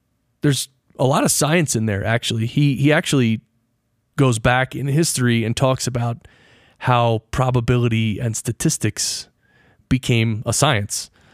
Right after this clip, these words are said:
you know, 'cause at some point there, it did not exist, right? No one really studied probabilities. No one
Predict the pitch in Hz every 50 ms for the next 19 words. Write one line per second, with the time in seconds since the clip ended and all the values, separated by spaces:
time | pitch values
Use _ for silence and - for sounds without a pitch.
0 | _ _ _ _ _ _ _ _ - 147 117 98 - - - 107 98 104 101 -
1 | - 123 156 143 - 139 151 113 104 98 - 107 110 101 95 110 - - 131 113
2 | 113 110 107 104 107 101 131 170 160 113 - - - 107 104 110 - 214 - _
3 | - - - _ _ - 135 127 123 120 120 120 120 113 113 110 - - - 135
4 | 135 127 120 113 120 - 123 117 113 113 113 117 131 151 151 120 113 110 110 107
5 | 113 117 117 123 127 127 117 113